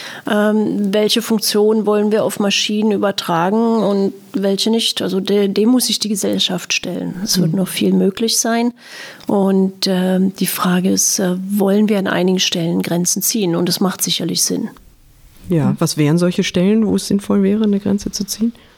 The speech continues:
Speaker 1: Ja, also die Computertechnologie verlangt eigentlich von uns, sozusagen unsere ethischen Grundlagen erneut zu überdenken. Und ein Bereich, den man sich sicherlich stellen muss, sind, äh, juristische Entscheidungen.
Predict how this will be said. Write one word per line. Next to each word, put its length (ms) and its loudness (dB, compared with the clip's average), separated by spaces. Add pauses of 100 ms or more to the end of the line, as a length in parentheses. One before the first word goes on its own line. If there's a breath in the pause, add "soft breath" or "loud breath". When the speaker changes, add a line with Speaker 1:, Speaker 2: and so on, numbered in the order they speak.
(380 soft breath)
Speaker 1:
Ja, 220 -2 (680)
also 240 0
die 120 -2
Computertechnologie 960 0
verlangt 420 0
eigentlich 380 0
von 180 -2
uns, 460 0
sozusagen 420 -2
unsere 320 2
ethischen 580 0
Grundlagen 920 2
erneut 360 2
zu 160 -2
überdenken. 720 0 (600 loud breath)
Und 240 2
ein 400 2
Bereich, 640 0
den 180 0
man 500 0
sich 220 0
sicherlich 500 0
stellen 400 0
muss, 420 2
sind, 440 -4
äh, 320 -6 (560 loud breath)
juristische 580 0
Entscheidungen. 680 -2